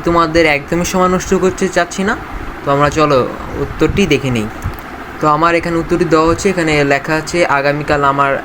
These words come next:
এবং আমার বন্ধু উভয়ের জন্মদিন। আমার জন্মদিন উদযাপন করার সামর্থ্য থাকলেও আমার বন্ধু অর্থের অভাবে জন্মদিন উদযাপন করতে পারে না। তা আমি চাই কিছু টাকা বাঁচিয়ে আমার বন্ধুকে জন্মদিন উপহার কিনে দিতে, এতে আমার বন্ধু অনেক খুশি হবে।"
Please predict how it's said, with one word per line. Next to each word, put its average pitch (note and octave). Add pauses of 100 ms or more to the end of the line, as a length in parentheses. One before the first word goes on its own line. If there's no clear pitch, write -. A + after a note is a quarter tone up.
(120)
এবং C3
আমার B2
বন্ধু C#3
উভয়ের C#3
জন্মদিন। C#3+ (400)
আমার B2
জন্মদিন D3+
উদযাপন E3+
করার D3
সামর্থ্য D3
থাকলেও E3 (360)
আমার C3 (100)
বন্ধু D3+
অর্থের C#3+
অভাবে F3
জন্মদিন C3+
উদযাপন D3+
করতে D3+
পারে C3
না। A#2 (420)
তা C3
আমি C3+
চাই F#3
কিছু D3
টাকা C3+
বাঁচিয়ে C3+
আমার B2+
বন্ধুকে C3+
জন্মদিন C#3
উপহার D#3+
কিনে C#3+
দিতে, B2+ (460)
এতে B2+
আমার C3+
বন্ধু F3
অনেক D3+
খুশি C#3
হবে।" A2+